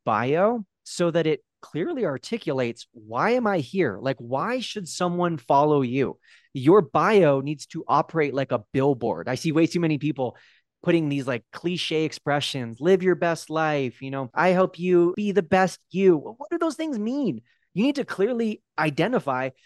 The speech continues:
the problems that these people are having. Not,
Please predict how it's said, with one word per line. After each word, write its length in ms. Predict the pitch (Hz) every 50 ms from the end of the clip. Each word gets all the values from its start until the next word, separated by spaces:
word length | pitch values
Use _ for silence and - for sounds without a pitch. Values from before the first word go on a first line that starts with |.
| _ -
the 180 | 127 123 151 143
problems 1040 | - - - - - 127 143 165 214 240 214 160 127 113 107 120 156 190 185 - _ - - _ -
that 160 | 143 110 104
these 180 | - 202 190 -
people 340 | - - 156 - - 160 156
are 120 | 151 143
having. 500 | 135 170 214 240 202 147 110 92 92 - _ _ _ _ _
Not, 280 | - 190 226 226 170